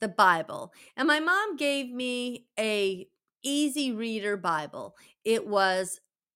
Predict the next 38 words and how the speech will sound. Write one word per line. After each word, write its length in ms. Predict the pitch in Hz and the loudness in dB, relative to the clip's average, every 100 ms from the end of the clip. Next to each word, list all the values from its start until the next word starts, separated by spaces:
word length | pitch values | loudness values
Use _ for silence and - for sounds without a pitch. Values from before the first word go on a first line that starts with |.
| _ | _
the 220 | 190 208 | -8 -4
New 540 | 196 196 208 233 269 - | -2 0 2 2 0 -2
International 960 | 302 339 320 247 220 240 - 294 330 | -2 -2 0 2 2 0 -4 -6 -4
Version 580 | 220 208 202 190 262 294 | 2 2 4 0 -2 0
Bible, 600 | 226 175 160 175 226 302 - - - - | 4 4 4 0 -2 -4 -12 -20 -12 0
and 180 | 285 320 | 2 2
it 60 | |
was 140 | 311 330 | 0 0
just 260 | 392 453 427 | 0 -2 2
a 80 | 294 | 2
basic 760 | 226 247 285 320 - 320 311 | 4 4 4 2 0 -2 -2
hardcover 960 | - 233 247 285 277 - 254 233 262 233 | 0 8 8 8 4 2 4 4 2 2
Bible. 600 | 196 190 185 175 185 220 - - - | 6 6 4 0 -2 -4 -14 -12 -2
And 180 | 254 254 | 0 2
I 80 | |
started 800 | 262 - - 254 262 294 359 294 | -2 -6 0 6 8 6 0 -6
in 240 | - 247 262 | -6 -4 -2
the 100 | 277 | -2
New 280 | 247 262 277 | 0 -2 -4
Testament, 840 | - 196 190 - 190 190 262 359 _ - - | 0 0 0 -6 -6 -4 -4 -8 _ -20 -12
reading 540 | 190 214 247 247 339 339 | -2 0 0 0 -2 -2
things 400 | - 247 254 277 | 0 0 0 -2
about 460 | 233 214 233 - | 4 6 6 0
Jesus, 680 | - 220 180 180 240 320 - - - | -4 -2 -2 -2 -2 -4 -8 -14 -2
but 120 | - 330 | 4 4
I 100 | 359 | 6
also 320 | 392 508 571 523 | 4 2 2 0
went 140 | 440 | 0
to 80 | 403 | -2
the 160 | 349 302 | -2 0
Old 300 | 277 311 311 | 2 2 0
Testament 520 | 302 285 294 262 262 | -4 -4 -4 -6 -4
often, 460 | - 330 370 202 175 | 2 4 4 -2 -2
like 280 | 214 254 262 | 2 0 0
in 100 | 285 | -4
the 80 | 254 | -2
book 360 | 247 302 302 - | 2 2 0 -2
of 220 | 247 247 | 0 0